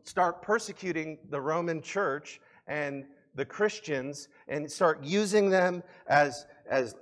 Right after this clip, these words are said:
as garden torches and set them on fire to light his garden. And he would persecute harshly the church and assault it, and Peter and Paul would be martyred under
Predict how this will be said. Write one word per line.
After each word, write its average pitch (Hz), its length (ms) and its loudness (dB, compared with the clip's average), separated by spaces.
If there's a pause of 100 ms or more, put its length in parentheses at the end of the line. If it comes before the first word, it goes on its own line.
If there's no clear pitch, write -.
as 131 320 -2 (200)
garden 175 460 4
torches 139 800 -2 (140)
and 131 160 -4
set 185 260 0
them 175 160 0
on 160 160 0
fire 180 280 4
to 139 80 0
light 147 220 2
his 143 140 -8
garden. 151 460 -4 (440)
And 147 160 -2
he 190 160 0
would 151 360 -2
persecute 190 760 -6 (260)
harshly 196 640 0
the 139 120 -4
church 147 640 -2 (640)
and 147 120 -2
assault 202 560 2
it, 131 220 2 (300)
and 147 300 -4
Peter 165 600 0 (1000)
and 196 340 -2
Paul 113 460 2 (600)
would 123 160 -4
be 139 100 -4
martyred 135 640 0
under 117 480 -6